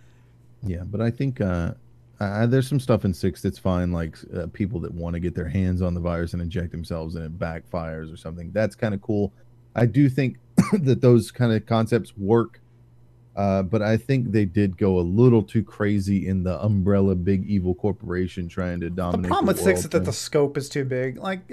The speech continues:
Speaker 2: Resident Evil doesn't work on, like, a worldwide
Speaker 1: Yeah, yeah.
Speaker 2: scale.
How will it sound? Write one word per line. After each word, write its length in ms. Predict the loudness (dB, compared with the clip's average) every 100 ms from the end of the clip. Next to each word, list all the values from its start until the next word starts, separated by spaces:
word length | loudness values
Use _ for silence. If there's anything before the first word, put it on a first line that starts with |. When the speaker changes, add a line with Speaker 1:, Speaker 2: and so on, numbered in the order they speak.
| -4
Speaker 2:
Resident 360 | -2 0 0 0
Evil 180 | 2 4
doesn't 320 | 4 4 -2
work 300 | 0 0 -2
on, 120 | -4
like, 160 | -4 -4
a 40 |
worldwide 520 | -6 -4 -4 -4 -2 -2
Speaker 1:
Yeah, 40 |
yeah. 60 | -2
Speaker 2:
scale. 440 | -4 -6 -6 -8